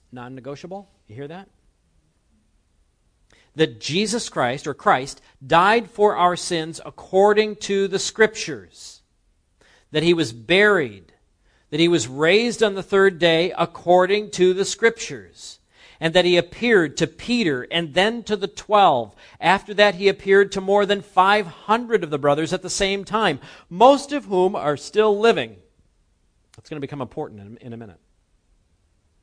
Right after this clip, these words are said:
Though some have fallen asleep. Then he appeared to James,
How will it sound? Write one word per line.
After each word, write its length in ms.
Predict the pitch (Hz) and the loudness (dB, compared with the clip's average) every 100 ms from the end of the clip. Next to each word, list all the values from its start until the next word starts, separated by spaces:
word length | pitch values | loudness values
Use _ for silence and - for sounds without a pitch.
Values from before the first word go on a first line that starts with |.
| _ _ _ _ _ _ | _ _ _ _ _ _
Though 100 | - 131 | -8 -4
some 220 | 175 165 | -4 -4
have 100 | 120 | -4
fallen 320 | 151 135 117 | -4 -4 -6
asleep. 440 | 110 - 135 - _ _ - _ | -12 -12 -12 -14 _ _ -20 _
Then 260 | 127 220 247 | 0 0 0
he 140 | 262 | -2
appeared 380 | 233 185 185 185 | -2 0 0 0
to 100 | 175 | -8
James, 800 | 131 185 185 139 104 120 - | -4 -2 -2 -4 -10 -16 -18